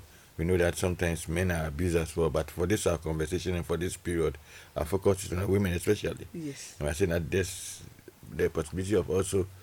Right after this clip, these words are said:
Speaker 1: abuse on the children and abuse on some men. There are some women who throw things at their husbands, and like you said, who deny them
Speaker 2: Mm-hmm.
Speaker 1: what is their
Speaker 2: Conjugal
Speaker 1: due.
Speaker 2: rights.
Speaker 1: Yes, conjugal rights.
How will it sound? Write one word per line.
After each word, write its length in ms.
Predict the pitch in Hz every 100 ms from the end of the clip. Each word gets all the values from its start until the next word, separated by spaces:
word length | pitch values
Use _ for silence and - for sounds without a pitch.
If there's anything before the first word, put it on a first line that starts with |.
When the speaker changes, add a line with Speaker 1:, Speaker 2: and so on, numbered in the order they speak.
| - - - - -
Speaker 1:
abuse 460 | 80 76 98 90
on 100 | 87
the 120 | 80
children 580 | 80 95 92 80 90 82
and 160 | 76 80
abuse 320 | 76 82 82
on 100 | 78
some 260 | 73 82 85
men. 200 | 82 73
There 100 | -
are 40 |
some 160 | 82 85
women 220 | 90 87
who 100 | 95
throw 220 | - 87
things 280 | - 85 80
at 100 | 65
their 120 | 71
husbands, 400 | 80 78 78 78 - - - -
and 120 | 82
like 160 | 80 85
you 60 |
said, 180 | 76 98
who 180 | 95 95
deny 320 | 80 87 92
them 300 | 82 82 87 - - - 175
Speaker 2:
Mm-hmm. 400 | 175 175 156 85
Speaker 1:
what 160 | 92
is 140 | 82 71
their 140 | 78
Speaker 2:
Conjugal 360 | 78 - - -
Speaker 1:
due. 40 | 165
Speaker 2:
rights. 240 | 160 160
Speaker 1:
Yes, 200 | 85 82
conjugal 420 | - 87 87 85 85
rights. 320 | 78 76